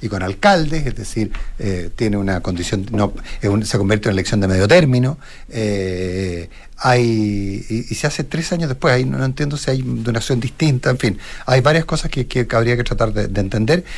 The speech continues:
pero sin duda vamos a avanzar más en eso, pero, pero probablemente hacer, tal vez Consuelo, hacer un, un pequeño paneo de lo que ocurrió anoche con este acuerdo en el que participan, mm,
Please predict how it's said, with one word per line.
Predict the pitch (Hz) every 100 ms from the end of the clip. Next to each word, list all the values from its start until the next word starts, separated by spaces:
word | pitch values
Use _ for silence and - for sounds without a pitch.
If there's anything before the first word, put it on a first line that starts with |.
| - -
pero | 135 127 120
sin | 110 131
duda | 127 143
vamos | 135
a | 123
avanzar | 117 135
más | 123 131
en |
eso, | 170 - 113
pero, | 107 104
pero | - 110
probablemente | 107 117 117 117 117
hacer, | 107 120 117 - -
tal | 113
vez | 107
Consuelo, | 117 131 117 113
hacer | 110 117
un, | 110 101 98 - - -
un | 107
pequeño | 117 104 110 107 101 95 95
paneo | - 117 135 127 107 98
de |
lo | 95 92
que | 98
ocurrió | 95 123 113
anoche | 117 127 131 180 180 - -
con | 113 110
este | -
acuerdo | 110 120 117 123
en | 123
el |
que | 110
participan, | 104 - 110 107 - - - -
mm, | - 117